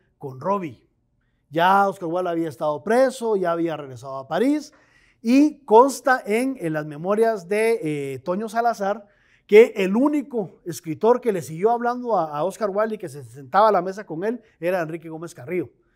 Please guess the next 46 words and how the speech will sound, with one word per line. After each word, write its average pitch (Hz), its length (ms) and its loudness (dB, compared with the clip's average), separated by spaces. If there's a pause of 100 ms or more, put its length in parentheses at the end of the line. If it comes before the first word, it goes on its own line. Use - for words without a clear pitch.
(220)
Y 160 100 -6
yo 180 100 2
encontré 202 260 -2
ahorita, 202 280 0
estaba 196 220 -2
leyendo, 180 400 -2
acabo 160 440 -4
de 180 40 -6
terminar 165 260 -6
una 196 120 -6
novela 170 340 -2
muy 185 160 -8
interesante 185 600 -6
de 127 260 -8 (260)
Julian 175 320 0
Barnes, 202 440 -4
no 160 100 -14
sé 170 140 -16
si 170 80 -16
lo 170 100 -10
han 175 220 -16
leído. 220 360 -4 (440)
Él 156 240 -6
tiene 180 160 -2
una 190 80 -6
novela 165 260 -4
que 180 100 -12
se 151 120 -12
llama 165 180 -6
El 165 80 -4
hombre 185 160 -4
de 175 60 -2
la 139 80 -6
bata 156 240 -10
roja, 208 320 -6 (200)
que 160 100 -10
es 165 60 -6
la 175 120 -2
historia 185 340 -4
del 160 140 -4
modernismo 165 680 -8 (280)
en 131 200 -10
Francia, 262 560 -2 (220)
y 180 140 4
él 202 140 4
comenta, 214 600 -4